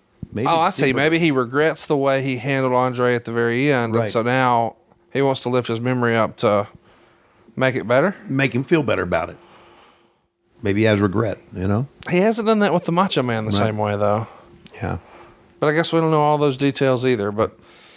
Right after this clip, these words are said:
Speaker 2: either way, I'm glad to, uh, to see this match and watch it with you because this is such a big part of so many of our listeners' childhood. You know, we've talked about my big wrestling friends, Cole Kubelik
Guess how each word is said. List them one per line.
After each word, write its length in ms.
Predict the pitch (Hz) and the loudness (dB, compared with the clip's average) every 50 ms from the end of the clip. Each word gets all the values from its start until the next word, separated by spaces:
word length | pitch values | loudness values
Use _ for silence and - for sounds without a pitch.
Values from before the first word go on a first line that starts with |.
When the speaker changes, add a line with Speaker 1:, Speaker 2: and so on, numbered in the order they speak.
| - - - - - | -20 -20 -20 -14 -6
Speaker 2:
either 240 | - 180 196 180 165 | -2 -2 0 0 2
way, 520 | 151 139 131 131 127 127 127 127 123 120 - | 2 2 2 2 2 2 2 2 2 0 0
I'm 180 | 127 139 139 131 | -2 -2 -2 -2
glad 440 | 127 135 143 143 143 143 139 131 - | 0 0 2 2 2 0 0 -2 -4
to, 320 | - 135 127 123 120 117 | -2 0 0 0 0 0
uh, 420 | 120 117 117 113 113 113 113 113 113 - _ _ _ _ _ _ _ _ _ - - - | 0 2 2 2 2 0 -2 -4 -8 -14 _ _ _ _ _ _ _ _ _ -20 -10 -6
to 100 | - 135 | -4 -4
see 200 | - - 143 143 | 0 2 2 2
this 220 | 131 131 123 - | 2 2 0 2
match 320 | 139 131 127 127 120 - - | 2 2 4 4 2 0 0
and 120 | 113 110 | 0 2
watch 240 | 117 123 127 120 - | 2 2 0 0 -2
it 80 | - | -4
with 240 | 78 117 123 120 - | -2 -2 -2 -2 -2
you 220 | 127 120 120 117 117 _ - - - - _ - - - - - _ _ - | -2 -2 -2 -4 -6 _ -20 -20 -20 -20 _ -20 -20 -20 -20 -20 _ _ -6
because 420 | 123 127 - 131 120 120 113 113 | -4 -2 0 0 0 0 0 -2
this 220 | 147 156 143 - | -2 -2 -2 -2
is 100 | - 117 | -2 -2
such 260 | - - 139 139 - - | 0 0 0 0 0 0
a 80 | 120 113 | -2 0
big 280 | 113 131 135 123 - | 0 0 0 0 0
part 260 | - 135 127 120 113 | 0 0 2 2 0
of 80 | 110 - | 0 -2
so 180 | - - 135 131 | -2 0 0 0
many 220 | 131 127 123 120 | 0 0 0 0
of 100 | 117 110 | 0 2
our 140 | 113 113 113 | 2 2 2
listeners' 340 | 117 117 - - 104 95 - | 2 0 -2 -4 -6 -6 -6
childhood. 540 | - - 127 120 120 117 117 123 113 113 113 | -2 0 2 2 2 2 2 0 0 0 0
You 80 | 117 | -2
know, 80 | 110 107 | -2 -2
we've 160 | 113 120 110 | -2 -4 -2
talked 260 | - 143 135 123 - - | -2 -2 -2 -2 0 0
about 320 | 120 117 113 107 - - - - - - - - - - - - _ _ - | 2 2 2 2 0 -2 -8 -20 -20 -20 -20 -20 -20 -20 -20 -20 _ _ -2
my 120 | 117 120 | 0 0
big 200 | 120 120 127 110 | 0 0 -2 0
wrestling 380 | 113 120 120 117 - 120 113 110 | 0 0 0 0 -2 -4 -6 -4
friends, 340 | - - 117 117 113 110 - | -4 -2 0 0 0 -2 -4
Cole 240 | - - 123 117 117 | -2 0 0 0 0
Kubelik 500 | - - 131 123 120 120 117 113 - | -2 -2 -4 -2 0 0 0 0 0